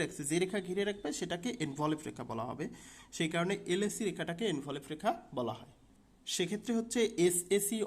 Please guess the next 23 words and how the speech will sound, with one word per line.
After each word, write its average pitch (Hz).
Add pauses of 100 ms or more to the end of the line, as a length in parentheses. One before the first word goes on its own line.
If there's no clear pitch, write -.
(100)
ওয়ানের 175 (120)
ক্রমহ্রাসমান 170 (100)
বিন্দু, 147 (840)
বিন্দুতে 156 (680)
এবং 165 (100)
হচ্ছে 175 (220)
এসএসি 214 (100)
টু 196
রেখার 190 (100)
সর্বনিম্ন 180 (100)
বিন্দুতে 156 (1700)
এবং 220 (100)
হচ্ছে 170 (760)
এসএসি 226
থ্রি 185
রেখার 165
হচ্ছে 160 (120)
ক্রমবর্ধমান 165
বিন্দুতে 156
হচ্ছে 175 (500)
এলএসি 156
রেখা 196 (640)
স্পর্শ 196